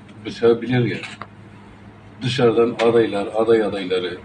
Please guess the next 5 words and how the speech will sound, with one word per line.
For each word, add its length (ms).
Didim'i 280
tanımayan, 540
etmeyen, 720
bilmeyen, 340
tanımadığımız 760